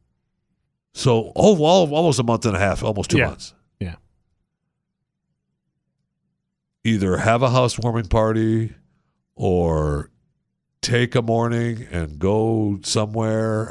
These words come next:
Speaker 1: I don't know if you know what you buy houses for, but when you buy a house, then what you do is you put furniture in it.
Speaker 2: Oh, we have some from Houston coming.
Speaker 1: Uh,
Speaker 2: That's where I
Speaker 1: may-,
Speaker 2: was.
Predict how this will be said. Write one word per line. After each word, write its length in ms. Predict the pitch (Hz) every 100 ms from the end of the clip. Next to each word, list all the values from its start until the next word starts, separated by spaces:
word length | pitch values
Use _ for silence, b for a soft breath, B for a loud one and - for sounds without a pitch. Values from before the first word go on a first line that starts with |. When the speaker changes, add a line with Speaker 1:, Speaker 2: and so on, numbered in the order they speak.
| 104
Speaker 1:
I 60 |
don't 140 | 101 104
know 100 | 107
if 120 | 95
you 100 | 95
know 280 | 95 110 113
what 360 | 110 101 101 -
you 80 | 90
buy 200 | 101 98
houses 460 | 95 104 95 101 -
for, 500 | - 92 69 58 - _ _ _ _ _ _ _
but 500 | 90 87 90 85 82 - _ _ _
when 260 | 92 98
you 140 | 90 90
buy 200 | 104 131
a 100 | 110
house, 420 | 87 80 80 - - _ _
then 200 | 107 104
what 160 | 110 104
you 80 |
do 180 | 101 110
is 160 | 101 82
you 320 | 95 92 87
put 220 | 78 120
furniture 520 | - 101 98 87 85 65
in 140 | 65
it. 100 | 60 _ _ _ _ _ 160
Speaker 2:
Oh, 80 | 156
we 160 | 196
have 180 | 190 160
some 160 | - 127
from 200 | 120 110
Houston 340 | 107 - 104
coming. 340 | - 95 90 - _ _
Speaker 1:
Uh, 480 | 95 90 87 82 80
Speaker 2:
That's 260 | 87 147 -
where 100 | 160
I 60 |
Speaker 1:
may-, 60 | -
Speaker 2:
was. 140 | 165